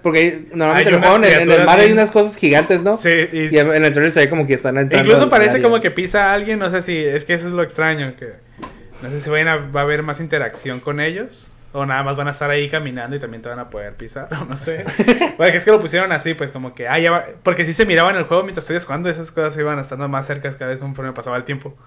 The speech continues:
Speaker 1: ¿Ah, sí?
Speaker 2: Sí, estaban bien lejos.
Speaker 1: Porque
Speaker 2: Y luego de repente
Speaker 1: había
Speaker 2: se iban
Speaker 1: un
Speaker 2: acercando y,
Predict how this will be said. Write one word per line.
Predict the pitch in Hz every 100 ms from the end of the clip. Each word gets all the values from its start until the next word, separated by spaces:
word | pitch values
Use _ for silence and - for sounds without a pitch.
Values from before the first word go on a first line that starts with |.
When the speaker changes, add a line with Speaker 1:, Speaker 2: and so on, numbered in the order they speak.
| -
Speaker 1:
¿Ah, | 147
sí? | 196 - -
Speaker 2:
Sí, | - 147 254 240
estaban | 143 170 202
bien | 214 220
lejos. | 254 349 370 - _ _ _ _ -
Speaker 1:
Porque | - 180
Speaker 2:
Y | 185
luego | 180 202
de | 208
repente | 175 175 180
Speaker 1:
había | 202
Speaker 2:
se | 202
iban | 208
Speaker 1:
un | 208
Speaker 2:
acercando | 180 151 185 220 226
y, | 196